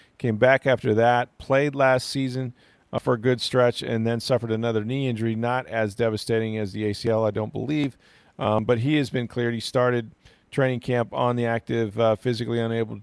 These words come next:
to perform list, and he was cleared and was at practice and in uniform on Monday. So it was good to see, uh, Jack running around out there. So that's where the Bucs are at.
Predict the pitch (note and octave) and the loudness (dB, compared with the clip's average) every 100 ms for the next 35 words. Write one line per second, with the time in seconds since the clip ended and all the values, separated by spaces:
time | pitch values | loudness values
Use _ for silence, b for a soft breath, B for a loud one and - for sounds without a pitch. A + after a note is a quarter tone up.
0 | - A#2 A2 G2+ D3+ D#3 D#3+ D3+ - A#2+ | -8 -6 -4 -2 2 0 2 0 0 -4
1 | G#2+ A2 A#2+ A#2+ A2+ - A#2+ A#2 A#2 - | -4 -8 -6 -4 -4 -4 -2 0 0 -4
2 | b b b A#2 A2 G#2 A2 - A2+ A2 | b b b -2 0 2 0 4 2 2
3 | A#2 - A2 A2 A2 A2+ A2+ - A2+ A2 | -4 -4 -2 -2 -2 -2 -2 -2 0 0
4 | G#2+ - b b - A2 A2 A#2 B2 A2+ | 0 -6 b b -4 -2 2 2 2 0
5 | G2+ A#2 A2 G2+ B2 A2 G2+ A2+ A2 A2 | 0 -2 -2 -2 -4 -4 -4 -4 -4 -4
6 | G#2 G#2 G2 A#2+ A2 G#2+ b b b b | -2 0 0 2 2 0 b b b b
7 | A#2 A2+ G#2+ G#2+ G#2+ G2+ F#2 - F#2+ D#2 | -2 0 0 2 2 0 -2 -2 -4 -2
8 | - B2 G2+ b b b b - C3 - | 2 4 2 b b b b 2 2 4
9 | D#3+ C3 A2+ D3 C#3+ D3 C3 D3+ F#3+ | 2 0 4 4 4 2 6 6 6